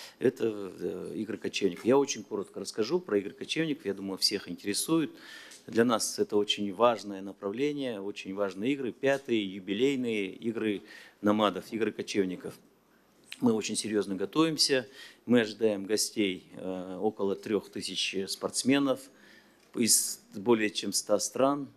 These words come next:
А, сегодня подтверждение прислало уже семьдесят семь страны нам, официальное подтверждение. Э, двадцать видов спорта, по которым будут проходить соревнования. Вы знаете, было поручение главы государства сокращения расходов, поэтому сегодня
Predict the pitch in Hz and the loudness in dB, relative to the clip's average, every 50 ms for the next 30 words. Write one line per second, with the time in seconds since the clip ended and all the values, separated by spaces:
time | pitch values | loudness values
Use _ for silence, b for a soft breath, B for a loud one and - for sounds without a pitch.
0 | - - - 95 95 95 95 - - - 123 123 113 107 98 - 104 - - 98 | -20 -14 -10 -10 -8 -6 -4 -4 -2 0 0 -2 -2 -2 -6 -8 -10 -10 -10 -12
1 | 98 92 104 101 95 95 90 - - 104 - - 110 104 101 95 95 87 92 98 | -10 -8 -6 -6 -6 -8 -8 -8 -8 -8 -6 0 2 2 2 2 -2 -4 -6 -8
2 | 95 101 101 98 90 - - - - 117 107 95 - - 95 90 - - - 135 | -4 -2 0 0 0 0 -2 0 0 0 0 0 -2 -2 -2 0 0 2 2 2
3 | 147 151 - - - 135 139 143 143 139 139 139 135 131 123 - _ 135 127 - | 2 0 -2 -2 0 0 0 2 0 0 0 0 0 -2 -2 -6 _ -8 -8 -8
4 | 131 - - 131 123 123 117 - 123 113 - - 117 113 110 110 120 117 113 113 | -8 -2 0 0 0 0 -4 -6 -8 -8 -6 -8 -8 -8 -2 0 0 0 0 -2
5 | 110 101 98 - B B B B B B B B B B B B B - - 101 | -6 -6 -8 -14 B B B B B B B B B B B B B -2 2 4
6 | 104 101 101 104 123 139 131 - - - - - - - 120 120 110 110 104 - | 4 4 4 4 4 4 4 4 -2 -8 -10 -14 -8 -6 -4 -2 -2 -2 -4 -4
7 | - - 143 165 165 165 160 - - 107 - - - 113 110 107 101 104 104 104 | -2 0 0 0 0 0 -6 -8 -6 -10 -12 -8 -6 -6 -4 -4 -4 -4 -6 -6
8 | 101 - 110 - - 101 98 101 95 - - - - - 104 208 208 - 101 107 | -6 -8 -12 -10 -8 -8 -6 -6 -10 -10 -12 -6 -4 -2 -2 -2 -2 -4 -2 0
9 | 135 151 160 156 151 143 120 95 98 110 101 113 110 104 101 98 - - 95 95 | 0 0 0 -2 -2 -4 -6 -6 -8 -8 -6 -4 -4 -4 -4 -4 -8 -10 -4 -2
10 | 104 98 98 - 101 101 104 - - 107 101 95 98 104 98 95 98 - - 95 | -2 -2 0 0 0 0 0 -2 -4 -4 -4 0 0 0 0 0 -2 -4 -2 -2
11 | 92 - 104 - - 98 - - 131 135 147 143 143 139 - - 143 135 139 127 | -2 -2 -4 -4 -4 -2 -2 2 4 4 4 4 0 -2 0 2 2 2 2 -4
12 | - - - 107 101 - - 101 92 - - 113 117 117 107 95 98 95 90 90 | -6 -4 -2 -2 -2 -2 -4 -2 0 0 0 2 2 2 2 2 -2 -4 -4 -6